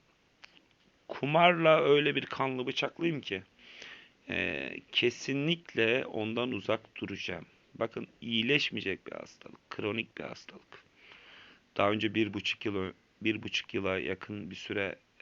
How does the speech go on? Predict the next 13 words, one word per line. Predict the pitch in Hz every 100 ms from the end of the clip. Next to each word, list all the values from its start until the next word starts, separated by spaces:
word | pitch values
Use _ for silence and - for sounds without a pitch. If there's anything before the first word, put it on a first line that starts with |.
| -
arada | 95 98 95 92
verdiğim | 92 90 87 90 -
bir |
hastalık. | - - - 65 - - - - - - _
Kesinlikle, | - 120 - 139 139 131 110 104 107 - _
e, | 98 98 98 98 98 -
bulaşmayacağım. | 101 101 104 - - - - 98 120 - - - - - - _ _
Aa, | - 120 117 110 95 -
alkolle | 117 127 131 - 185 185 180
ilgili | 175 160 170
de | 165
psikiyatrımla | 165 - - 156 156 165 165 165
görüştüm. | 156 156 156 - - 78 -